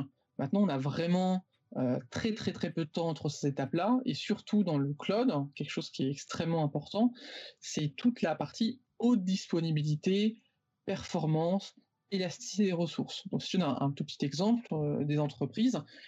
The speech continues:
vont, par exemple, pouvoir avoir une capacité très importante sur A W S et avoir une haute disponibilité. C'est, par exemple, Amazon, ils maintiennent des data centers, ce qu'on appelle des A Z,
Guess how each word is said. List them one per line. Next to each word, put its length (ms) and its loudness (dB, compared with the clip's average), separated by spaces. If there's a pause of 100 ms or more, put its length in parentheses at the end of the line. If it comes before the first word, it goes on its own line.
(220)
vont, 120 2
par 140 -2
exemple, 340 4
pouvoir 400 2
avoir 220 0
une 100 -2
capacité 680 -2
très 260 0
importante 680 -2
sur 240 -4
A 60 2
W 340 2
S 300 0 (540)
et 80 2
avoir 280 0
une 120 2 (100)
haute 180 4
disponibilité. 720 2 (380)
C'est, 140 -14
par 120 0
exemple, 480 2
Amazon, 460 4
ils 220 4 (320)
maintiennent 440 2
des 60 4
data 80 2
centers, 480 2 (100)
ce 100 -8
qu'on 100 2
appelle 280 0
des 240 4
A 80 4
Z, 180 2